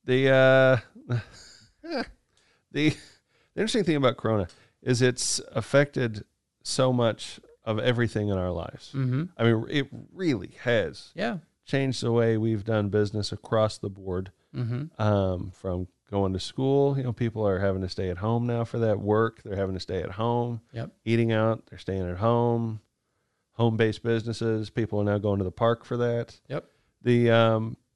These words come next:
Speaker 1: but it's also affected, uh, giving blood.
Speaker 2: Yeah.
Speaker 1: Believe it or not.
Speaker 2: Yeah.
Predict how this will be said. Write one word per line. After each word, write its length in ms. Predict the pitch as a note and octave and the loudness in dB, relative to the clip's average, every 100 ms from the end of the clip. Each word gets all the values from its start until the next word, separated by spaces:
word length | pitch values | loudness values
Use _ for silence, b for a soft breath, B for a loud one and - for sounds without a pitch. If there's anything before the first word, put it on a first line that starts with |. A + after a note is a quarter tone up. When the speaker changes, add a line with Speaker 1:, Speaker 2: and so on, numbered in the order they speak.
| _ | _
Speaker 1:
but 180 | C3 D#3+ | 0 2
it's 160 | C#3 | 2
also 360 | D3 F#3+ G#3 F3+ | 2 2 2 0
affected, 640 | A#2 B2 A#2 - A#2+ A2+ - _ _ _ _ _ _ - | 2 2 2 0 -2 -4 -10 _ _ _ _ _ _ -4
uh, 260 | G#2 G2+ G2+ - _ _ _ - | -2 0 -2 -8 _ _ _ -14
giving 340 | G#2 A2+ B2+ A2 | -4 0 0 0
blood. 340 | A#2 F3+ C3+ - _ _ _ _ _ _ | 0 0 -2 -10 _ _ _ _ _ _
Speaker 2:
Yeah. 180 | D3 C#3 - | -4 -4 0
Speaker 1:
Believe 300 | C3 A#2+ A2 | 4 6 4
it 60 | G2+ | 2
or 80 | F#2 | 0
not. 320 | E2+ F2+ B2 _ - | -2 -2 -4 _ -12
Speaker 2:
Yeah. 200 | D3+ | -10